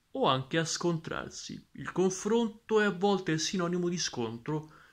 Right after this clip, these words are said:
come lo scontro a volte è sinonimo di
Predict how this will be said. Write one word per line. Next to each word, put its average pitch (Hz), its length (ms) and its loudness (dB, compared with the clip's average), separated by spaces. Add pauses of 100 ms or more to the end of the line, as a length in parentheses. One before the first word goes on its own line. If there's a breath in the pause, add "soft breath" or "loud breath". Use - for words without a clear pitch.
come 143 220 0
lo 160 120 2
scontro 151 520 4
a 143 40 2
volte 160 400 0
è - 20 -4
sinonimo 156 680 -2
di 120 320 -6